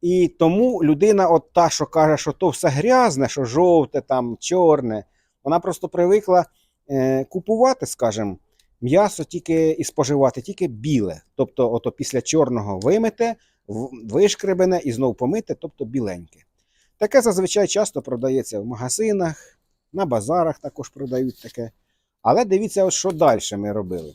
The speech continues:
Ми ж його тоді вже на чисте поклали мішковину із льону. Ну, мішки, як ото раніше такі були, я не знаю, що вони там, льон чи з коноплі, чи що. Ну, факт в тому, що то була трав'яниста, е, скажімо, тканина.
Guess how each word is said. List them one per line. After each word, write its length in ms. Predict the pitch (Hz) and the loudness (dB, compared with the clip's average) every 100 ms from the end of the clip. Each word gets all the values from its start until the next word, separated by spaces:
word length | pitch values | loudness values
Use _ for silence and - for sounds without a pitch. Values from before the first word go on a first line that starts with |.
| - | -8
Ми 160 | 196 | -6
ж 120 | 226 214 | -2 0
його 140 | 202 | 0
тоді 240 | 202 175 | -2 -6
вже 160 | 147 143 | 0 2
на 140 | 160 | 2
чисте 800 | 185 - 208 143 - - 71 - _ _ _ _ _ _ _ | 0 -2 -2 -2 -4 -10 -18 -18 _ _ _ _ _ _ _
поклали 540 | 113 - 202 247 240 156 | -4 2 4 4 2 0
мішковину 1000 | 185 - 214 202 131 110 104 113 117 - _ _ _ _ _ _ _ _ - | -2 -2 0 0 2 0 0 -4 -8 -14 _ _ _ _ _ _ _ _ -2
із 400 | 151 143 - - 143 | 0 0 -4 -4 2
льону. 480 | 151 147 127 123 127 | 4 6 4 2 -4
Ну, 140 | 202 233 | -4 -2
мішки, 320 | 175 - 147 | -2 0 0
як 140 | 110 | 0
ото 160 | 107 110 | -2 -4
раніше 260 | 107 95 - | -4 -8 -12
такі 260 | 104 107 | -14 -10
були, 280 | 95 98 95 | -8 -6 -6
я 60 | 104 | -8
не 80 | |
знаю, 160 | 98 98 | -8 -10
що 180 | - 101 | -6 -6
вони 140 | 90 | -8
там, 240 | 90 95 185 | -10 -4 0
льон 180 | 214 | 0
чи 120 | - 110 | -4 -12
з 80 | |
коноплі, 380 | - 101 - 196 | -12 -12 -12 -14
чи 120 | - | -12
що. 220 | 117 127 175 | -10 -6 -4
Ну, 220 | 196 - _ - | -4 -6 _ -4
факт 240 | 190 - | -2 -2
в 20 | |
тому, 180 | - 208 | -2 -4
що 120 | 175 | -4
то 140 | 151 165 | -4 -4
була 400 | 151 156 180 165 _ _ _ _ | 0 2 2 0 _ _ _ _
трав'яниста, 1000 | 156 175 180 190 185 127 - - 104 98 - _ _ _ - | 4 4 6 4 4 2 0 -4 -4 -6 -12 _ _ _ -8
е, 260 | 120 117 104 | -4 -4 -6
скажімо, 380 | - 117 120 104 | -6 -4 -4 -6
тканина. 640 | - 151 135 104 87 82 | 0 2 2 0 -6 -12